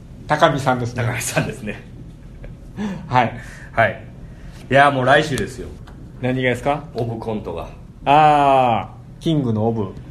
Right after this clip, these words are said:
Speaker 2: 始まりますよ。
Speaker 1: あの、僕ね、最近思ってるんですよ。
Speaker 2: 幕張。
Speaker 1: あのー、あんまりね、気張ってもしょうがないなと思って。なんかこの時期だけ急に大森さん気張り出すじゃないですか。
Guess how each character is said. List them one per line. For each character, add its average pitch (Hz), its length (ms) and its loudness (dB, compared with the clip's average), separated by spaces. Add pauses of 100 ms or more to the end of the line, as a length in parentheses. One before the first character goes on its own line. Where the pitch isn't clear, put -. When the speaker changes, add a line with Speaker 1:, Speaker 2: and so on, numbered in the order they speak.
(280)
Speaker 2:
始 147 240 2
ま 147 120 4
り 143 100 0
ま 139 120 2
す 135 160 -2
よ。 127 220 6 (680)
Speaker 1:
あ 113 80 -2
の、 117 60 0 (460)
僕 180 240 2
ね、 214 340 4
最 254 260 2
近 254 120 2
思 254 160 2
っ 247 80 -2
て 247 100 2
る 214 80 2
ん 165 40 -2
で 123 80 -4
す - 100 -8
よ。 95 200 -6 (280)
Speaker 2:
幕 - 260 -10
張。 - 240 -10 (800)
Speaker 1:
あ 123 120 -2
の 120 520 0
ー、 - 40 -4
あ 247 80 2
ん 311 160 -4
ま 311 120 2
り 294 100 2
ね、 160 460 -2
気 262 120 -4
張 262 120 6
っ - 120 -4
て 135 60 -4
も 123 100 -2
し 127 80 -2
ょ 220 100 4
う - 20 2
が 220 100 0
な 165 60 -2
い 107 100 -4
な 95 80 -10
と - 100 -14
思 - 100 -16
っ - 40 -16
て。 - 40 -18 (1040)
な 190 120 0
ん - 40 -2
か - 40 -6
こ 262 100 2
の 302 120 2
時 277 140 0
期 202 160 -2
だ 175 200 2
け 214 180 2
急 226 220 0
に 214 220 -2
大 202 80 2
森 190 140 0
さ 180 80 0
ん 180 40 -6
気 - 140 -8
張 202 100 6
り 190 100 2
出 180 120 4
す - 120 -8
じ 139 60 -2
ゃ 110 40 -2
な 107 60 -6
い - 40 -10
で - 60 -14
す - 40 -16
か。 - 60 -16